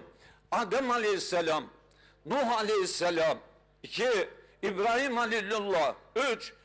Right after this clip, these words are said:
Musa Kelimullah, dört, İsa Ruhullah, beş,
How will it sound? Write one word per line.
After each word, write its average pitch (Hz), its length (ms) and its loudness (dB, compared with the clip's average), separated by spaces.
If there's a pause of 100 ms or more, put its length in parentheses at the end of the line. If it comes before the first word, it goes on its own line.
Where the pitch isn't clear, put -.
(120)
Musa 226 460 -2
Kelimullah, 202 760 0 (220)
dört, 247 340 2 (300)
İsa 214 440 0
Ruhullah, 196 760 2 (160)
beş, 262 400 0